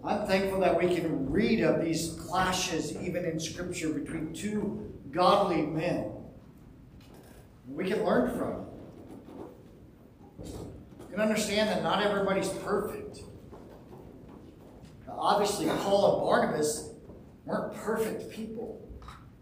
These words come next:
Now, Lord, we can, we can look at this and realize that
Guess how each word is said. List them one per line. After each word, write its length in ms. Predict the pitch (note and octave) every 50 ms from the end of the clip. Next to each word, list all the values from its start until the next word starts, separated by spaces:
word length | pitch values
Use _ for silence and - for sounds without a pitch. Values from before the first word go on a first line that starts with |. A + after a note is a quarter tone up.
| - - - - - - - - - - - - - - - - - - - - - - - - - - - - - - - - - - - - - - - - - - - - - - - - - - - - - - - - - - - - - - - - - - - - - -
Now, 140 | D#3+ F3+ F3+
Lord, 220 | F3+ F#3 G3+ G3
we 120 | G3 A3+ A3+
can, 420 | - G3 - - - - - - - - -
we 120 | - F3+
can 180 | - F#3+ F#3+ -
look 180 | A3 A#3+ A#3+ A3
at 180 | - - -
this 180 | F3 E3 - E3
and 160 | D#3+ D#3+ D#3+
realize 640 | D#3 G3 G#3+ - - - - D#3+ D#3 D3+ D3+ D3
that 580 | D3 D#3+ D#3+ D#3+ D#3 D#3 - - - - - -